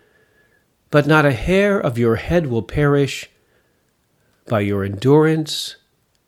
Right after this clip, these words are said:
you will gain your lives." Earlier in Luke, Jesus asked,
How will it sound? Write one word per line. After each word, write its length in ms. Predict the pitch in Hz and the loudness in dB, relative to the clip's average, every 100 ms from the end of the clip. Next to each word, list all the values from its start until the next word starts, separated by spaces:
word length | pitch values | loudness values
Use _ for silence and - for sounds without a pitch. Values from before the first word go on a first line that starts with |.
| _ _ | _ _
you 120 | 123 | -4
will 140 | 107 107 | -2 -2
gain 600 | 104 131 135 139 139 139 | -2 2 2 2 0 -2
your 260 | 143 123 | -2 -2
lives." 800 | 123 101 92 92 90 90 113 - - _ _ _ _ _ _ _ _ _ _ _ _ _ _ _ _ _ _ | -2 -4 -6 -8 -10 -12 -10 -12 -12 _ _ _ _ _ _ _ _ _ _ _ _ _ _ _ _ _ _
Earlier 580 | 180 220 190 120 110 104 | 4 6 4 4 2 0
in 280 | 131 110 110 | -2 -4 0
Luke, 420 | 175 123 113 - | 2 2 0 -10
Jesus 520 | - 143 131 123 117 - | 0 2 4 2 0 -2
asked, 560 | 131 123 120 - - | -2 0 -2 -6 -10